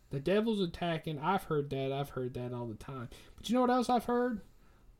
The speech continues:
I've heard Paul say, "I die daily," right? "I bury myself daily." And that's the thing, is you gotta bury yourself daily. And so, uh, and that's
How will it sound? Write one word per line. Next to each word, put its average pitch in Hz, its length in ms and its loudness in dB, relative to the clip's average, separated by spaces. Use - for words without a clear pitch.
I've 208 180 4
heard 165 460 6
Paul 196 280 4
say, 185 220 2
"I 190 200 2
die 185 340 2
daily," 147 460 0
right? 151 260 -6
"I 165 120 -2
bury 170 300 2
myself 160 540 -4
daily." 120 400 0
And 92 100 -8
that's 143 200 -4
the 175 100 -4
thing, 220 400 -2
is 101 300 -6
you 120 60 -2
gotta 147 180 2
bury 175 320 4
yourself 143 440 -2
daily. 143 440 2
And 135 260 -4
so, 139 420 2
uh, 139 260 -2
and 160 280 -4
that's 180 240 -2